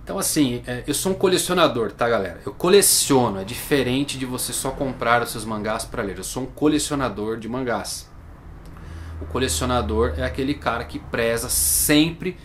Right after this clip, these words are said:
pelo estado da, da, do que você coleciona. Então eu vou dar um exemplo, se você coleciona Cavaleiros do Zodíaco, bonecos, não sei. A,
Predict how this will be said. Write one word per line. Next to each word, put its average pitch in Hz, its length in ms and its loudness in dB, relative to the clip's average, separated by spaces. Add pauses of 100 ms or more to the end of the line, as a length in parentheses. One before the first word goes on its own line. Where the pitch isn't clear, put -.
(320)
pelo 135 220 2
estado 120 800 2 (520)
da, 110 220 0
da, 107 260 2
do 104 120 -8
que - 100 -14
você 117 260 -6
coleciona. 123 560 -2 (400)
Então 123 320 -2
eu 123 60 0
vou 120 120 -2
dar 120 180 2
um 131 80 2
exemplo, 135 420 0
se - 80 -4
você 135 240 -4
coleciona 135 800 0
Cavaleiros 131 560 2
do 127 100 -6
Zodíaco, 139 640 2
bonecos, 127 560 0
não 120 60 -6
sei. 104 340 -4 (480)
A, 113 100 -8